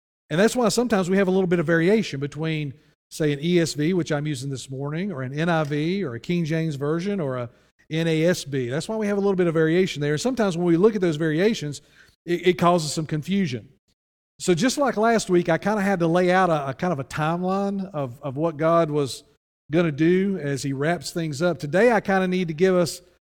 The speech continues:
a big picture of, of these different terms for us to be able to understand kinda what's happening in Luke sixteen. So in the Gospels,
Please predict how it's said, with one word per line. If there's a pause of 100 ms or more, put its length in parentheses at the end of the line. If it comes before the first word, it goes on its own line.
(200)
a
big
picture
of,
of
these
different
terms (760)
for
us
to
be
able
to
understand (760)
kinda
what's
happening
in
Luke
sixteen. (720)
So
in
the
Gospels,